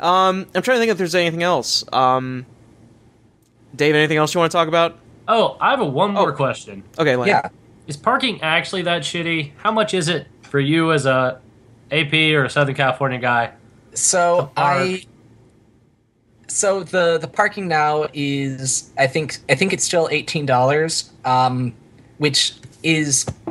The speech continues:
Speaker 3: is steep, but it's the same as what Disney's charging. So, a-, and I, I get it. Universal wants
Speaker 2: Does
Speaker 3: to
Speaker 2: Disney, does Disney have free parking for a certain level of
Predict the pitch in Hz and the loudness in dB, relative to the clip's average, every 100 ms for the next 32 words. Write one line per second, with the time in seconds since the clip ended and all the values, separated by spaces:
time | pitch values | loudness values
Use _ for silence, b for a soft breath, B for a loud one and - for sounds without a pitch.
0 | - - - B B B - - 190 170 | -14 -20 -20 B B B -18 -4 0 2
1 | - 156 170 - 147 143 135 - - - | 2 0 0 0 0 0 0 -4 -6 -18
2 | - 135 127 135 135 127 127 120 120 117 | -10 -2 2 2 2 0 -2 -2 -2 0
3 | 131 123 131 127 127 127 127 - 120 117 | 0 0 0 0 0 -4 -4 -2 0 2
4 | 113 110 - - - 139 - 156 143 139 | 2 0 -4 -14 -4 0 2 2 2 0
5 | - 131 95 101 110 113 120 117 120 120 | 0 -2 0 0 2 0 -2 0 0 2
6 | 127 117 107 117 113 - - 113 107 104 | 2 0 2 0 0 -4 0 0 2 0
7 | 127 180 160 190 190 185 156 - - - | 2 2 0 0 0 0 -4 -12 -20 -20
8 | - - 160 151 - 165 156 147 143 143 | -20 -14 -6 -6 -4 -4 -2 -4 0 0
9 | 151 - 160 160 143 143 147 160 151 147 | -2 -4 -6 -4 -2 0 0 -2 -6 -6
10 | - 139 - - 143 139 131 131 123 127 | -2 -2 0 -2 -2 0 0 2 2 0
11 | 123 117 104 | 0 -2 -6